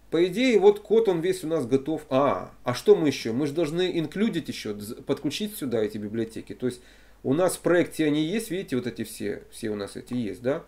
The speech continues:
А нужно ж код включить. Как мы их включаем? Сейчас мы посмотрим. Значит, вот они. Так, это у нас подключено в сами папки проекта. А нам еще нужно их вставить вот здесь. Также необходимо подключить библиотеки в код main C.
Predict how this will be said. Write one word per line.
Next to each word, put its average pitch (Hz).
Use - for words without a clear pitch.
А 110
нужно 147
ж -
код 247
включить. -
Как -
мы 110
их 107
включаем? 170
Сейчас 139
мы 131
посмотрим. 110
Значит, 104
вот 160
они. 151
Так, 101
это 127
у 127
нас 123
подключено 127
в -
сами 120
папки 107
проекта. 127
А 104
нам 156
еще 139
нужно 127
их 127
вставить 131
вот 123
здесь. 101
Также 135
необходимо 135
подключить 131
библиотеки 127
в -
код -
main 127
C. -